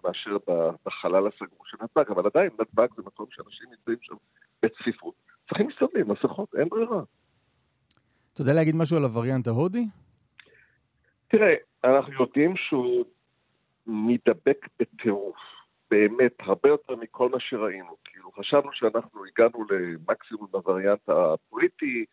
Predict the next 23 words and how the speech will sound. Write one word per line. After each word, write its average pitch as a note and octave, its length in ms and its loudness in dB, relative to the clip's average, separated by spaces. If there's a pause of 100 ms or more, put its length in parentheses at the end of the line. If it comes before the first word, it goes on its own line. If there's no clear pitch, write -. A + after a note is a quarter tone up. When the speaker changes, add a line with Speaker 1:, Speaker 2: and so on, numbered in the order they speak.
(360)
Speaker 1:
ואחרי F#2+ 340 0
זה F#2+ 100 2
הדרום G2 260 -2
אפריקאי, C3 480 0
אבל F#2+ 220 0
הווריאנט G2 480 0
הזה A2+ 260 2 (180)
באמת F2 360 -2 (100)
הרבה G#2+ 220 0
יותר A#2+ 320 2
מדבק, B2 400 -2 (140)
והוא G2 120 -20 (380)
מתפשט - 480 -10
כמו G#2+ 260 -16
שריפה A2+ 340 2
בשדה G2+ 380 -4
קוצים. - 320 -12 (520)
ממש A2+ 360 0
ככה. - 260 -8 (840)
אה, F#2 420 0 (560)
יש - 440 2 (140)
עדויות, - 540 -8 (280)
מלפני A2 360 -4